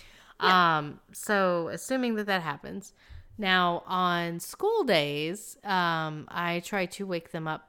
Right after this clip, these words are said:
Speaker 2: by six thirty-ish.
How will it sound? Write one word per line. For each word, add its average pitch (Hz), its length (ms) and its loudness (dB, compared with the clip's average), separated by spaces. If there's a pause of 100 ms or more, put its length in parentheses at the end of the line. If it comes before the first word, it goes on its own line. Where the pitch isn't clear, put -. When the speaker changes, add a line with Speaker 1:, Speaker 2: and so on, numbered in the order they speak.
Speaker 2:
by 147 1300 -6
six - 400 -12
thirty-ish. 320 920 -4